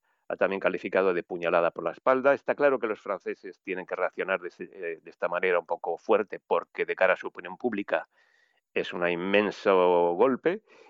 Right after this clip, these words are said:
en plena campaña electoral también, eh, en la que Emmanuel Macron va a jugarse su reelección.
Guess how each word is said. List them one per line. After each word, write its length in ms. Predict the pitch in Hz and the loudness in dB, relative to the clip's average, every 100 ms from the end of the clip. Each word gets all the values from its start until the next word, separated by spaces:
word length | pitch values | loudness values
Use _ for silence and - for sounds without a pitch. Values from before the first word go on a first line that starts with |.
| - | -10
en 260 | 92 85 82 | -8 -8 -2
plena 300 | 95 90 87 | 0 0 0
campaña 400 | 90 92 90 90 | -2 -2 -2 -2
electoral 560 | 90 - 95 92 87 | -4 -4 0 0 0
también, 440 | 87 87 90 87 85 | -6 -4 -6 -6 -8
eh, 120 | 82 80 _ | -10 -12 _
en 100 | 85 | -8
la 120 | 82 80 | -8 -6
que 120 | 85 | -6
Emmanuel 300 | 82 87 85 | -6 -4 -4
Macron 480 | 82 - 98 90 80 | -4 -2 -2 -2 -2
va 60 | 92 | -2
a 40 | |
jugarse 460 | - 92 90 - 87 | -2 0 0 -2 -10
su 240 | - 87 | -8 -8
reelección. 640 | 85 90 92 - 151 170 | -4 -2 -4 0 2 2